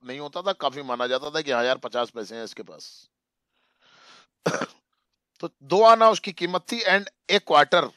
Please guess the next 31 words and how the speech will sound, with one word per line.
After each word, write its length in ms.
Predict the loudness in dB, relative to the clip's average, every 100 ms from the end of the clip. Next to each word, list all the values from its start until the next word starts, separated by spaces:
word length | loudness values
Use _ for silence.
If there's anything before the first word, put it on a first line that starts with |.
| _ _ _ _ _
दो 220 | -6 2
आना 400 | 4 6 6 4
and 260 | 2 0 0
a 60 |
quarter, 400 | 2 2 4 2
यानी 220 | 2 0 0
कि 120 | -4
सवा 380 | 0 4 6 6
दो 400 | 6 4 2 -2
आना, 280 | -2 0 -2 -4 _ _ _ _ _ _ _ _ _ _ _ _ _ _ _ _ _ _ -2
सवा 280 | 2 4
दो 140 | 4 4
आना 220 | 4 4
उसकी 240 | 0 -6
कीमत 280 | -10 -4 -4
थी। 280 | -4 -6 -8 _ _ _ -8
But 140 | -4
the 140 | -2 -2
shopkeeper 460 | -2 -4 -6 -4 -4
knew 320 | -4 -8 -10 -12 _ _ _ _ _ _ _ _ _ _ _ _ _ _ 2
that 260 | 2 2 2
if 200 | -2 -2 -16 -20 _ _ -14
he 80 | -8 0
quote 420 | 0 0 _ -20 _
such 240 | -4 0 2
at 200 | 0 -4
low 160 | -6 0
price 240 | 0 0
to 140 | -8 -4
the 120 | -2
महाराजा, 500 | 2 2 4 4